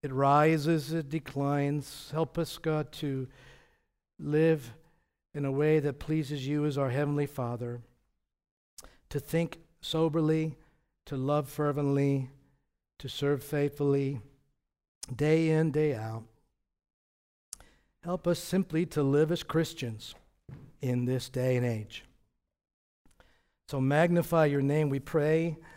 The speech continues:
in each of our lives and in the collective life of this church. Oh, Lord, we thank you that, uh, in mercy you give grace. You gave us these gifts. Help us to be thankful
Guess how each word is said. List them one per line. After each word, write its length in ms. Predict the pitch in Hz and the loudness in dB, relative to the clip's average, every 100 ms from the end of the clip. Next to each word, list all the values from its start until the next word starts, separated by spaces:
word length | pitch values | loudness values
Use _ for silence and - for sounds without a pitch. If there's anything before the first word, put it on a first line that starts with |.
| - - - - | -20 -20 -20 -8
in 100 | 123 | -2
each 220 | 147 156 | -2 0
of 120 | 151 | -2
our 120 | 127 123 | 0 0
lives 580 | 131 160 180 175 - - - - - - _ _ _ _ - - | 2 4 4 2 -4 -10 -16 -20 -20 -20 _ _ _ _ -16 -4
and 200 | 139 139 | 0 2
in 200 | 143 147 | 2 2
the 120 | 135 | 0
collective 640 | - 135 139 196 - 156 | -2 0 2 2 0 -4
life 360 | 123 135 135 - | 0 0 0 -2
of 120 | 127 | -4
this 220 | 127 131 | -4 -4
church. 680 | - - 147 147 - - - _ _ _ - _ _ _ _ _ | -6 -4 -4 -4 -12 -12 -14 _ _ _ -20 _ _ _ _ _
Oh, 180 | 170 170 | -2 0
Lord, 240 | 156 143 139 | 2 2 2
we 100 | 156 | 0
thank 320 | 165 156 151 | 2 0 2
you 100 | 135 | 0
that, 300 | 127 127 - | 0 0 -2
uh, 240 | 131 123 117 117 - - - - _ | -2 -2 -4 -8 -16 -20 -20 -20 _
in 160 | 143 139 | -2 2
mercy 360 | 143 165 - 135 | 2 2 0 -2
you 200 | 135 139 | -2 -2
give 260 | 123 135 | -2 -2
grace. 400 | 113 135 123 - | 0 0 0 -2
You 80 | 131 | -6
gave 300 | 120 139 131 | -2 0 0
us 280 | 127 - - | -4 -6 -10
these 180 | 123 107 | -10 -10
gifts. 720 | - 143 139 - - - - - _ _ _ _ _ _ _ _ | -2 -2 -2 -4 -8 -8 -12 -20 _ _ _ _ _ _ _ _
Help 280 | - 127 - | -12 -8 -6
us 180 | 135 - | -6 -6
to 440 | - 127 120 113 110 - _ _ _ _ _ | -6 -4 -4 -6 -12 -20 _ _ _ _ _
be 100 | 160 | -8
thankful 600 | 151 160 165 160 165 156 | -2 0 0 2 0 -2